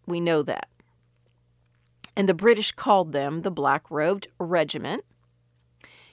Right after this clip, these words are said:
in reference to the color of their pulpit gowns that they wore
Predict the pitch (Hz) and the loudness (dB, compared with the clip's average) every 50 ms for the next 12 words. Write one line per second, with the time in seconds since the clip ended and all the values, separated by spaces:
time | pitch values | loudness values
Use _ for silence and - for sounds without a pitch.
0 | _ _ - 226 226 214 220 233 226 - 247 233 - - - - 262 196 - - | _ _ 2 4 6 8 8 8 6 6 0 -4 -4 -4 -6 -4 -4 -6 -6 -4
1 | - 202 190 180 185 180 - - 180 175 - 185 180 - - 180 - - 170 180 | 0 2 2 2 2 0 0 -2 -4 -2 -4 -6 -6 -4 -6 -6 -4 -4 -8 -8
2 | - - 170 151 135 127 143 139 165 - - - _ _ - 185 170 175 - 175 | -6 -4 -4 -4 -2 -4 -4 -6 -8 -10 -12 -18 _ _ -6 -4 -4 0 0 0
3 | 175 170 165 165 165 160 160 156 156 151 | 0 0 -2 -2 0 0 0 0 -2 -4